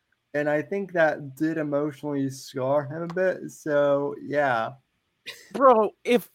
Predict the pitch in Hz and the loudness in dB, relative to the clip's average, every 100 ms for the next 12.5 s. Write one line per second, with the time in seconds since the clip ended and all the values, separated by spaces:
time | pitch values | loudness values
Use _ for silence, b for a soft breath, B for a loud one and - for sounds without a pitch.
0 | - 233 202 262 359 302 233 214 - 202 | 0 0 2 6 6 6 4 2 0 -2
1 | 208 185 190 175 - 190 180 147 135 143 | 0 0 0 0 -2 0 2 2 0 -2
2 | 151 170 170 - 160 151 120 143 151 165 | 2 0 0 -6 -4 -4 -4 0 0 -2
3 | - - 143 139 143 139 - 147 139 120 | -8 -8 -2 -2 -2 -6 -4 -4 -4 -8
4 | 135 160 180 139 143 143 160 143 139 117 | -4 -4 -4 -6 -8 -4 -4 -4 -6 -8
5 | 101 90 - - _ _ _ _ - 190 | -12 -14 -16 -18 _ _ _ _ 4 4
6 | 190 b b - 262 330 370 294 - 262 | 4 b b 0 2 4 2 2 0 0
7 | 240 220 208 185 175 156 143 - 165 139 | 0 0 0 0 0 0 -6 -6 -6 -4
8 | 120 _ _ - 208 240 233 226 214 - | -8 _ _ -4 2 6 6 6 2 -4
9 | _ _ _ _ _ - 196 175 175 180 | _ _ _ _ _ -4 0 0 0 0
10 | 202 185 190 143 160 147 143 147 151 139 | 0 2 -2 -2 -2 0 4 6 4 2
11 | 120 120 120 - 107 98 - _ _ 127 | 0 -2 -4 -8 -10 -12 -20 _ _ -16
12 | 110 - 120 - | -16 -16 -16 -18